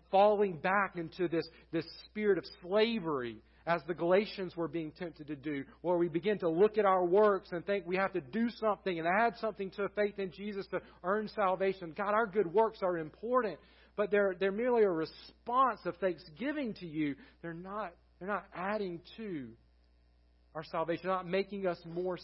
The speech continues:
saved. Help us not to fall back in that spirit of slavery. Lord,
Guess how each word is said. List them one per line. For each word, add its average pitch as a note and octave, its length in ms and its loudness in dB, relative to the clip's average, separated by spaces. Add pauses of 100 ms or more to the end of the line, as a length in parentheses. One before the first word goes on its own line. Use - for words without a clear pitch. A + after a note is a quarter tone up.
saved. E3+ 280 0
Help F#3+ 140 -8
us F#3 120 -10
not F#3+ 140 -6
to E3 60 -12 (100)
fall F3+ 220 -2
back E3+ 320 -8
in D3+ 140 -12
that D3 180 -4 (300)
spirit F#3+ 400 -4
of D#3+ 80 -14 (220)
slavery. D3 340 -12 (1400)
Lord, D3+ 160 -4